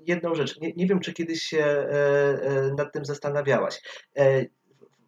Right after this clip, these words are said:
w moim przypadku ze szkoleniami jest tak, że, e, na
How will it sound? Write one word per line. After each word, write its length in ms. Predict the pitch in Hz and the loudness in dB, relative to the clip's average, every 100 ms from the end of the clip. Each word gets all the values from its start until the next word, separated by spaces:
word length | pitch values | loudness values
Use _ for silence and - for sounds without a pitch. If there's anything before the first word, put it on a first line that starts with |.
| - | 2
w 20 | |
moim 200 | 190 240 | 2 4
przypadku 600 | - 185 151 - 139 147 | 0 0 0 0 -2 -4
ze 120 | - | -4
szkoleniami 540 | 139 - 143 151 190 170 | -6 -2 0 0 2 2
jest 180 | 135 - | 0 2
tak, 320 | 120 151 147 | 2 2 0
że, 280 | 143 139 139 - _ | 2 4 4 0 _
e, 400 | - 139 139 139 | 2 6 6 4
na 320 | 143 143 135 | 4 4 4